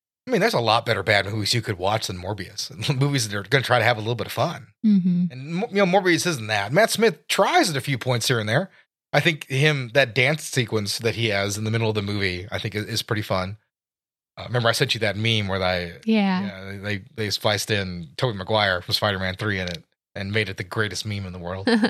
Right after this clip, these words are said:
Speaker 2: <laughs>
Speaker 1: But, y-, yeah, I mean, that, that's all it is. The movie had better memes than cinema. And I think the memes are the only reason it's not gonna be, like, number one.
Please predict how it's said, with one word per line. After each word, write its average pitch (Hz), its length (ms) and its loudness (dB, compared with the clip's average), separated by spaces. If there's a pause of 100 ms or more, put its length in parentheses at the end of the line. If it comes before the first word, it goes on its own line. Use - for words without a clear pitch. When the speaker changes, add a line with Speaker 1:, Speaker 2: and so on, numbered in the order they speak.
(120)
Speaker 2:
<laughs> - 260 -6
Speaker 1:
But, 170 300 4
y-, 214 220 -4
yeah, 233 180 6
I - 20 4
mean, 226 120 6
that, 240 140 8
that's 247 200 8
all 175 160 8
it 131 80 4
is. 175 140 6
The 208 160 2
movie 247 300 6
had 185 260 4
better 165 200 6
memes 135 440 0
than 117 160 2
cinema. 104 560 0 (400)
And 120 400 4
I 151 120 6
think 185 200 0
the 156 80 4
memes 185 280 2
are 151 40 4
the 131 100 2
only 135 160 2
reason 175 260 0
it's 120 120 -4
not 127 140 4
gonna 113 120 0
be, 110 160 -2
like, 98 160 0
number 98 220 -2
one. 117 400 -4